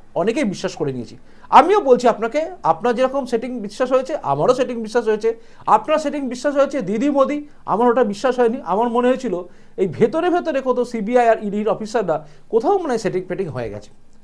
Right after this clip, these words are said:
বিশ্বাস করুন আমার মনের মধ্যে হয়েছিল। কিন্তু আজ আমরা কলকাতা হাইকোর্টে জানতে পারলাম যে actually ব্যাপারটা কী।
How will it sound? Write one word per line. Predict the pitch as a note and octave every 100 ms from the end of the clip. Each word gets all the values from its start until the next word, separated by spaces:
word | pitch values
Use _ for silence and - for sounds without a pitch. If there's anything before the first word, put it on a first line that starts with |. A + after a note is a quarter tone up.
| - -
বিশ্বাস | G#3+ G#3+ B3 B3
করুন | B3+
আমার | F3+ E3
মনের | D3 C3+
মধ্যে | C3 A2
হয়েছিল। | A2+ G2+ - - - - - - -
কিন্তু | D#4+ E4+
আজ | D4 B3+ E4+
আমরা | F4 E4
কলকাতা | D4+ C4+ C4 C#4+
হাইকোর্টে | G3+ A#3+ C4 B3+
জানতে | A3+ G3+ C4+
পারলাম | B3 G3 F#3+
যে | G#3 A#3+ -
actually | E3 F#3 - C4+ C4+
ব্যাপারটা | F3 E3 A#3+ B3
কী। | - A#2+